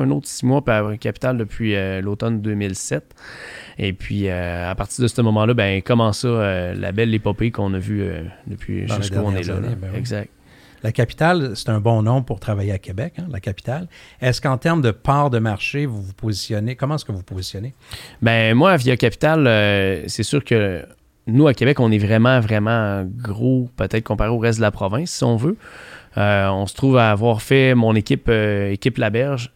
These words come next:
Speaker 1: cinq cent quatre-vingt-six transactions en deux mille vingt. J'ai jamais entendu parler de ça, là, dans la région de Québec, du moins, puis, euh, même de d'autres, là. Alors, euh, on est premier dans toutes les catégories Via Capital, autant au niveau de l'inscription, du chiffre d'affaires que du nombre de ventes.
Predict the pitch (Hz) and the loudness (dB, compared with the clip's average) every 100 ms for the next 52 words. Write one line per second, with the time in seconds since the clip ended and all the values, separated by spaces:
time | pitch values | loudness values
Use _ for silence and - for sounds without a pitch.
0 | _ - 127 - 135 127 110 110 131 - | _ -4 -4 -2 -2 0 0 0 -2 0
1 | 107 107 - 139 123 101 123 117 110 107 | 0 0 0 2 2 4 4 6 4 2
2 | 110 123 _ _ _ _ - 101 107 110 | 0 -2 _ _ _ _ -12 -8 -6 -6
3 | 110 104 110 107 95 - 117 107 104 92 | -6 -8 -6 -6 -6 -6 -6 -4 -4 -6
4 | 92 107 107 101 110 101 101 110 117 - | -4 -6 -6 -4 -4 -4 -4 -2 -4 -6
5 | 92 87 117 _ _ _ _ 113 101 101 | -8 -8 -12 _ _ _ _ -6 -4 -4
6 | 98 95 143 - 165 - - - - - | -4 -6 -8 -8 -12 -12 -20 -20 -20 -20
7 | - - 98 101 95 98 92 90 90 95 | -10 -2 0 0 0 -2 -2 -2 -4 -8
8 | - 95 98 101 101 98 95 95 110 _ | -10 -6 -4 -2 0 -2 -4 -6 -10 _
9 | _ _ _ _ _ - 117 120 127 117 | _ _ _ _ _ -2 4 4 6 4
10 | 104 - - 120 120 110 117 110 120 113 | 2 0 0 2 2 2 2 4 2 2
11 | 107 107 - 117 120 117 107 123 113 117 | 0 -2 -2 -2 -2 -2 0 0 2 2
12 | 113 110 110 - - 120 120 117 107 104 | 0 0 -4 -6 -2 0 0 -2 -4 -4
13 | 101 101 101 - 131 120 110 - 117 117 | -4 -4 -6 -4 -4 -2 -4 -2 -2 0
14 | 120 113 95 101 123 123 110 101 120 | -2 -6 -4 0 2 2 2 0 -4